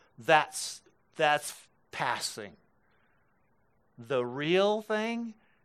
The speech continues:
is the gift that God gave you two thousand years ago in Jesus,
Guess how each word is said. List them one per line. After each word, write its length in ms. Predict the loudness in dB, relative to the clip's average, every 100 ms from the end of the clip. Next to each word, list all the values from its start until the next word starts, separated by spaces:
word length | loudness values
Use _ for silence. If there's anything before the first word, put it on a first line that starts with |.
| _
is 220 | -10 -8
the 100 | -10
gift 320 | -8 -8 -8 -10
that 180 | -10
God 380 | -6 -4 -4 -8
gave 320 | -10 -12 -12
you 260 | -16 -16 -16 _ _ _ -16
two 220 | -12 -12
thousand 540 | -10 -8 -6 -8 -12 -14
years 320 | -14 -14 -16
ago 380 | -16 -14 -14 -18 _ _ _ _ _ _ _ -16
in 200 | -14 -14
Jesus, 720 | -14 -16 -16 -18 -20 -20